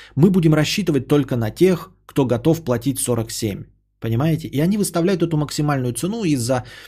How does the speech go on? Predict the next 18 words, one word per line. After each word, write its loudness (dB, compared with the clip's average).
разницы -2
в -6
долларах, 0
из-за -4
своей -2
маржи -2
и -2
всё -2
остальное. -4
То -4
есть -4
это -6
просто -4
теперь -2
роскошный 0
товар -2
и -8
всё. -14